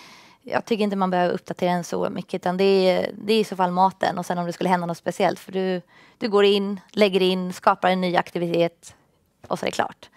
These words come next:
Det som tar tid är att lägga in schemat, men du lägger in matte på måndag och sen tar du måndag hela året och sen tar du tisdag.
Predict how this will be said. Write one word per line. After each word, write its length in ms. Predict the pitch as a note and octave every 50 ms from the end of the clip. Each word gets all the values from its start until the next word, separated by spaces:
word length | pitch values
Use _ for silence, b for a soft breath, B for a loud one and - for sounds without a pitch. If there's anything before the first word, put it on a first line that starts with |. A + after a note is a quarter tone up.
| b b b b b
Det 120 | - A3+
som 140 | A3+ A3+ G#3+
tar 120 | - A3
tid 300 | G#3 - A3 A3 A3+ F#3+
är 80 | G#3 A3
att 60 | G#3+
lägga 180 | G3+ G3 F3+ F3+
in 100 | F3 F3
schemat, 560 | - - F#3 F3 E3+ F3 G3+ F#3+ E3+ - -
men 260 | - F3 F3+ F3+ F3 B B B B B
du 100 | - G3+
lägger 260 | G#3 A3 G3+ G3+ G#3+
in 260 | A3+ A3+ G#3 G3 G3
matte 540 | G3+ G3+ - - _ - A3+ A3 G3 F#3 F3+ - _ _
på 120 | - G3+
måndag 320 | F#3+ F3+ F3+ E3+ E3 E3 E3
och 60 | E3+
sen 140 | F#3 F3+ F3+
tar 160 | - G3 F3+
du 60 | F3
måndag 300 | F3+ F3+ E3+ E3+ E3+ E3+
hela 300 | F3 F#3+ E3 E3 E3 E3
året 400 | F#3 F#3 - - - - _ -
och 80 | - F3+
sen 240 | F3 F3 E3+ E3+ -
tar 120 | - -
du 60 | F3
tisdag. 580 | - - F3+ E3+ - - - - E3+ E3+ E3